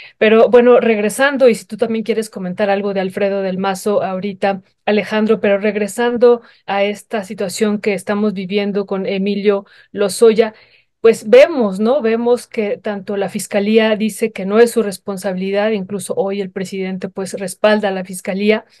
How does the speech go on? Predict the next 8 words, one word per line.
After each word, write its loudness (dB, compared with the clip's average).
y 0
la, -2
él -2
dice, -2
es 0
el 2
Poder -4
Judicial. -2